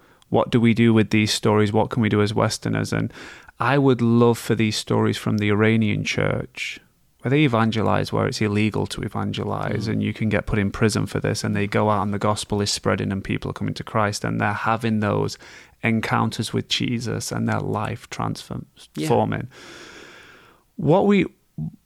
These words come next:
Speaker 1: what we typically do on, on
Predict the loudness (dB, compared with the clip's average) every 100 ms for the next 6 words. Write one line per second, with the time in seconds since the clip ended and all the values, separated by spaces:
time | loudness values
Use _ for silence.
0 | _ -10 2 2 4 2 4 0 2 0
1 | 4 4 6 6 6 6 6 4 2 4
2 | 4 2